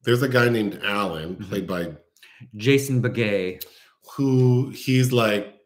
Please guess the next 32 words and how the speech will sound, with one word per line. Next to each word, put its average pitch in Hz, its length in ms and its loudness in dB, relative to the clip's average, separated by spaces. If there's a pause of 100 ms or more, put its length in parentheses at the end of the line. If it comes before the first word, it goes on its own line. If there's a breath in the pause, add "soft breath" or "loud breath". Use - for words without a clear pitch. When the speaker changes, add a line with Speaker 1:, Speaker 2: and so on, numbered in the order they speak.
Speaker 1:
this 107 180 -4
perfect 120 380 0
white 110 260 2
angel. 98 540 0
He's, 104 400 -6
like, 101 160 -2
super 113 320 -4
fit 104 500 -2
and 98 180 -6
active. 98 560 -4
He's 101 200 -10
in 101 140 -6
law 90 180 -4
school. 95 360 -8
He 98 120 -8
has 92 160 -6
everything 98 380 -6
going 87 280 -6
for 95 140 -10
him, 90 340 -8
a 85 80 -8
beautiful 87 420 -14
girlfriend. 87 760 -10 (600 loud breath)
And 104 160 -4
one 110 140 0
day 110 140 0
he 120 120 -2
gets 110 200 -4
hit 113 140 -4
by 98 160 -4
a 90 60 -6
truck 104 540 -4